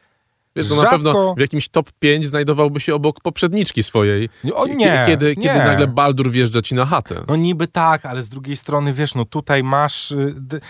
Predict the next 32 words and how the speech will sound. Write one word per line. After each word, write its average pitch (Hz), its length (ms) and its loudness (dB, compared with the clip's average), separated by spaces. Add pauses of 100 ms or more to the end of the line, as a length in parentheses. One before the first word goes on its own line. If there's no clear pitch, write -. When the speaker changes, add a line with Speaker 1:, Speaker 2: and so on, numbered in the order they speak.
(160)
Speaker 2:
ja 131 140 0
się 143 140 -2
zupełnie 135 480 0
tego 85 160 -8
nie 82 100 -8
spodziewałem, 87 640 -12
tego 87 180 -18
początku. - 600 -20
Miałem 120 260 2
wrażenie, 135 420 0
że 120 120 -6
to 135 120 -4
będzie 123 440 -2
jakieś 123 360 -6
takie, 117 600 -2 (600)
wiesz, 107 420 -4
ja, 131 220 0 (120)
y, 127 180 -2
i 127 120 -8
dodam, 135 360 2
że 123 280 -2 (140)
w 117 280 -6
ogóle 135 360 0
nic 147 380 -2
nie 131 120 -2
czytałem 131 640 -2
o, 113 600 -2 (520)
y, 117 40 -6
Ragnaroku 120 760 -2
do 123 160 -2
momentu 123 360 -2
odpalenia. 101 500 -2